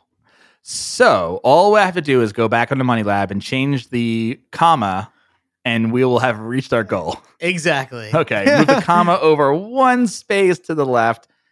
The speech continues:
Speaker 1: and we'll be good to go. So yeah, we're not making fifteen thousand. We're about, we're making about fifteen hundred dollars a month.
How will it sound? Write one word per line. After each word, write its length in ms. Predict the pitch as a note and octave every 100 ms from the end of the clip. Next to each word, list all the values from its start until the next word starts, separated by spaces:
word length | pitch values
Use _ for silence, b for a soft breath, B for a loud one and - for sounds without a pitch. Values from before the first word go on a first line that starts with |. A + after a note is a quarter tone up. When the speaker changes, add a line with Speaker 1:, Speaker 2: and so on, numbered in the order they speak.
| _
Speaker 1:
and 120 | - A2+
we'll 120 | G#2
be 120 | G2
good 200 | F#2 D#2
to 60 | D#2
go. 280 | B1+ A#1 _ _ _ _ _ _
So 120 | - D3
yeah, 180 | C3
we're 120 | G#2+ C#3
not 180 | F#3+
making 300 | F#3+ F3+ E3
fifteen 380 | C#3+ D#3+ - C3+
thousand. 680 | B2 A#2 A2+ G#2+ A2+ A2 B2
We're 160 | - A#2
about, 320 | A2 A2 -
we're 100 | A#2
making 340 | A#2+ A#2 A#2 A2
about 340 | G#2 G#2 -
fifteen 420 | B2+ A2 - G#2
hundred 280 | F2 G2+ E2+
dollars 360 | D#2 C#2 B1 -
a 40 |
month. 220 | C#2 -